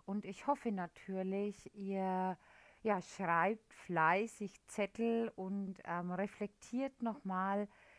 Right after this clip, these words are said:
tolle Momente, tolle Situationen, ja, und merkt schon beim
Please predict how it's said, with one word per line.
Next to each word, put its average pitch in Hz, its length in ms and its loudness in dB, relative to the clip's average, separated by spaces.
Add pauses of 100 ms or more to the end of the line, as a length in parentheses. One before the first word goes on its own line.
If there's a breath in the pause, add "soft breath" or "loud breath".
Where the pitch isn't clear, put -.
(140 loud breath)
tolle 254 480 2
Momente, 202 840 -2 (100)
tolle 240 540 -6
Situationen, 214 1400 -4 (480 loud breath)
ja, 247 240 6
und 185 420 -2
merkt 196 480 0
schon 233 340 -2
beim 202 220 -2